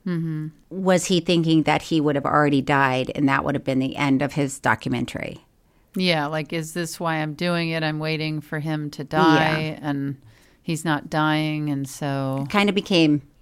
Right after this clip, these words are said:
Speaker 2: an existential crisis.
Speaker 1: Yeah, I'm sure it was very confusing.
Speaker 2: Yeah. So, and at some point, Ben finds out that this man, Simon Chin,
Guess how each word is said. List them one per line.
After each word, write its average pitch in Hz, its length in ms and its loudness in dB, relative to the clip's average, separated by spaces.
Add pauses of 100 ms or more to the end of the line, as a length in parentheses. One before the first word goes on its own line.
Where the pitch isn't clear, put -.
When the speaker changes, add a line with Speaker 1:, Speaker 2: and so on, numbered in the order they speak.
(120)
Speaker 2:
an 165 80 2
existential 156 600 0
crisis. - 720 -4
Speaker 1:
Yeah, 190 400 2
I'm 175 100 0
sure 220 220 0
it 170 40 0
was 165 140 -2
very 170 360 0
confusing. 151 600 -6
Speaker 2:
Yeah. 185 180 4 (560)
So, 254 600 8
and 247 260 6
at 262 160 6
some 302 240 6
point, 247 440 4 (140)
Ben 247 240 8
finds 208 320 4
out 180 300 4
that 151 360 4 (220)
this - 440 2 (120)
man, 160 560 6 (340)
Simon 160 720 2
Chin, 143 640 2